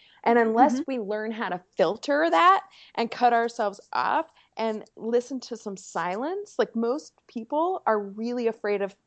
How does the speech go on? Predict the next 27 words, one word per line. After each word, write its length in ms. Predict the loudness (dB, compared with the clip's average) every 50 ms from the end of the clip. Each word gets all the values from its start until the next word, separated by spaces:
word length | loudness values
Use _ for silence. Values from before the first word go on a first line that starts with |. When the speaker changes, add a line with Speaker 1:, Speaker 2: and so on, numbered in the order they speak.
| _ -8
Speaker 1:
their 240 | -4 -2 0 0 0
own 300 | 0 0 -2 -4 -8 -14 _ _ _ _ _
head 360 | -4 0 0 0 0 -2 -6 -18 _ _ -20 -20 -20 -20 _ 0
because 320 | 0 0 2 2 0 2 2
Speaker 2:
Right. 80 | 4
Speaker 1:
of 60 | 2
the 180 | 2 0 0 0
ego. 340 | 2 4 4 4 4 4 2 -2 -8 _ _ _
They 140 | 2 4 4
really 560 | 4 2 -2 -4 -4 -2 -2 -2 -2 -2 -2
have 160 | -2 -4 -4 -4
a 60 | -4
hard 320 | -4 -2 -2 -2 -2 -4
time 300 | -6 -8 -6 -6 -6 -6
sitting 480 | -10 -8 -4 -2 0 0 0 -2 -4 -4
in 240 | -6 -6 -6 -4 -6
the 80 | -6
silence 840 | -8 -8 -8 -6 -6 -4 -4 -2 -2 -2 -2 -4 -8 -16 -20 -20 -20 _ -20 -20 -16 _ 0
for 100 | 0 0
even 320 | 2 2 0 2 2 2 0
Speaker 2:
Mm-hmm. 80 | -2
Speaker 1:
five 360 | -2 -2 -2 0 0 0 -2 -2
minutes. 420 | -2 -2 -2 -2 -4 -8 -8 -6
Like, 160 | -6 -4 0
meditation 640 | 2 2 2 2 0 -2 0 -2 -2 -2 -2 -4 -4
is 140 | -2 -2 -2
extremely 960 | -4 -4 -6 -12 -14 -12 -8 -4 -2 0 2 2 2 2 2 2 0 0